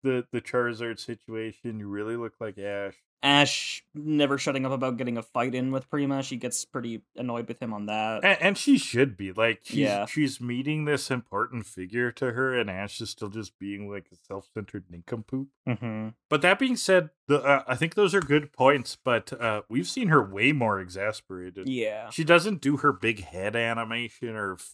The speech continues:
Speaker 1: fiery up or anything.
Speaker 2: Yeah. Um, it's still pretty decent. I'm gonna, I'm gonna say a flat six.
Speaker 1: Well, I'm gonna give it a four point two zero for Prima being zooted.
Speaker 2: <laughs> That's a five point one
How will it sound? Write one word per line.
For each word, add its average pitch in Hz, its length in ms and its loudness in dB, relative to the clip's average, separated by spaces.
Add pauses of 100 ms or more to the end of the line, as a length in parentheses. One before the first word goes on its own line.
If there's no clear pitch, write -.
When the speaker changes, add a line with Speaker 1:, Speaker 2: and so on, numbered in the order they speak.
Speaker 1:
fiery 110 540 4
up 113 260 2
or 101 160 -4
anything. 92 400 -10 (160)
Speaker 2:
Yeah. 196 320 6 (240)
Um, 196 480 4 (100)
it's - 180 0
still 427 120 4
pretty 269 200 4
decent. 202 420 -2
I'm 202 160 0
gonna, 208 500 0
I'm 208 220 -2
gonna 190 100 -2
say 147 240 4
a 127 320 2 (100)
flat 139 240 2
six. - 380 -10 (420)
Speaker 1:
Well, 143 120 6
I'm 165 160 6
gonna 277 200 0
give 190 220 6
it 165 140 10
a 135 60 8
four 147 320 4
point 135 340 0
two 123 220 0
zero 104 480 4
for 104 360 -2
Prima 117 360 -2
being 104 260 -2
zooted. 95 480 -4 (240)
Speaker 2:
<laughs> - 1400 2
That's 160 160 0
a 147 60 0
five 196 500 6
point 170 380 0
one 147 480 6